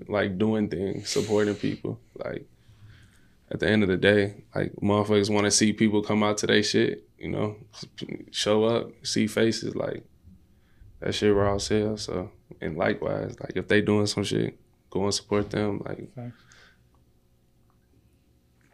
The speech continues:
Speaker 1: and if they don't, don't tweak on it. Just, you know what I'm saying? Next person, <coughs> next group of person, like, real interaction. And, and they cool as hell. Let me see that light,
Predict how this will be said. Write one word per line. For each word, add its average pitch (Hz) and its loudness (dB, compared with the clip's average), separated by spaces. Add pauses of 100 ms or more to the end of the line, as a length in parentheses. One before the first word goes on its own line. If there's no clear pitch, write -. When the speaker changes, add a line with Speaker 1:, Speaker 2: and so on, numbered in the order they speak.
(240)
Speaker 1:
and 104 4
if 104 2
they 107 6
don't, 120 4
don't 107 4
tweak 117 4
on 107 4
it. - -2 (140)
Just, 104 0
you 107 2
know 104 4
what 107 2
I'm 107 2
saying? 107 2 (380)
Next 110 2
person, 107 2
<coughs> - -10 (180)
next 110 8
group 104 2
of - -10
person, 101 0
like, - -6 (600)
real 107 2 (360)
interaction. 107 -2 (260)
And, 71 -12 (840)
and 76 -6
they 87 -4
cool 98 0
as 104 -10
hell. 104 -8 (180)
Let - -20
me - -12
see - -16
that - -16
light, - -18